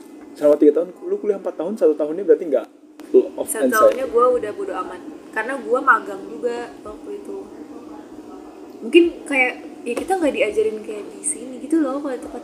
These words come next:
Speaker 2: kerja kan kayak, "Coba ayomi temennya," gitu-gitu kan. Kalau ini tuh, ya lu jalan-jalan sendiri aja. Nggak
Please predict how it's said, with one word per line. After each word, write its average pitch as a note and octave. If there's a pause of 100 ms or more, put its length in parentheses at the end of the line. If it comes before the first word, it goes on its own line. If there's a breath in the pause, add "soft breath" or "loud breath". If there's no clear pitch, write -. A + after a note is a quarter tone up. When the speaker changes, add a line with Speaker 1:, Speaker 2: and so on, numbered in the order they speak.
Speaker 2:
kerja -
kan E4
kayak, C4+ (320 loud breath)
"Coba G#3
ayomi G3+
temennya," G2+
gitu-gitu -
kan. G3
Kalau G3
ini G3+
tuh, E4 (560 loud breath)
ya F#3+ (180)
lu A#3+
jalan-jalan F#3+
sendiri F3
aja. E3+
Nggak E3+